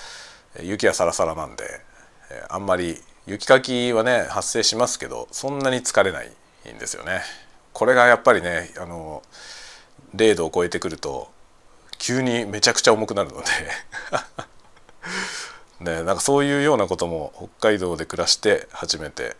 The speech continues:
知ったような感じですね。今日は雪かきしてたら、あの、向かいというかね、えー、向かい、向かいですかね。向かいの、えー、家の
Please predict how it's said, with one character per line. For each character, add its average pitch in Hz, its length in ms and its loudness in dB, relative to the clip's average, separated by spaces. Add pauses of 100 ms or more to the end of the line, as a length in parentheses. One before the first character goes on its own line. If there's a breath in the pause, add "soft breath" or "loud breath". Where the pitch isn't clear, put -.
(100)
知 - 220 -4
っ - 20 -20
た 65 120 -6
よ 65 100 -4
う - 20 -6
な 57 140 -10
感 64 160 -10
じ - 80 -12
で - 80 -14
す - 100 -10
ね。 62 140 -10 (560 loud breath)
今 143 80 2
日 110 40 8
は 95 40 8
雪 92 200 -2
か 123 140 4
き - 80 -6
し - 80 0
て 80 100 -6
た 69 120 -6
ら、 64 280 -4
あ 71 100 -10
の、 64 380 -12 (100)
向 90 140 -10
か 101 140 6
い 98 180 0
と 78 120 -6
い 67 60 -8
う 69 60 -12
か 62 100 -8
ね、 67 180 -8 (220)
え 57 280 -12 (920 loud breath)
ー、 - 20 -18
向 90 60 -12
か 92 160 4
い、 87 140 -6
向 80 120 -16
か 95 140 2
い 98 60 0
で - 80 -8
す - 100 -2
か - 80 -10
ね。 80 240 -12
向 82 80 -14
か 90 100 0
い 90 60 -2
の、 87 280 -4 (220)
え 78 180 -6
ー、 82 60 -8
家 170 100 -4
の 160 220 -8